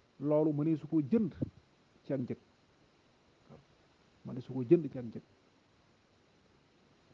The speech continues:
Kon gis nga loolu ni mu amee solo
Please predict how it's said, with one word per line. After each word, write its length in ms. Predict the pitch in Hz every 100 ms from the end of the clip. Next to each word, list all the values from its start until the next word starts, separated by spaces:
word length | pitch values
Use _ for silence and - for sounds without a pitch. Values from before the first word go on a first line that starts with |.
| _ _ _ _ _ _ _ _ _ -
Kon 200 | 123 120
gis 120 | 123
nga 120 | 139
loolu 360 | 139 139 151 156 - _ _ _
ni 160 | 139 185
mu 100 | 185
amee 160 | 156 135
solo 260 | - 113